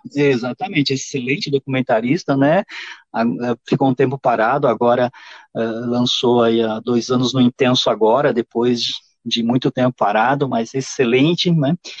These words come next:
Além disso, ele é o produtor que permitiu que o Coutinho fizesse vários outros documentários.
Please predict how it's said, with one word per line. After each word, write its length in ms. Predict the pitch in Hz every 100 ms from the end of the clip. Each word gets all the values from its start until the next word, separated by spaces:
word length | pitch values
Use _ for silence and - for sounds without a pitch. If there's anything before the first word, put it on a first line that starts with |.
| -
Além 200 | - 127
disso, 280 | 127 139 -
ele 80 | 131
é 20 |
o 60 | 123
produtor 520 | 131 123 120 - 143
que 100 | -
permitiu 420 | - 123 117 123
que 100 | -
o 60 | 120
Coutinho 340 | 117 - 120
fizesse 400 | 120 110 113 -
vários 260 | 117 117 117
outros 200 | 117 -
documentários. 720 | 117 - 120 117 147 156 127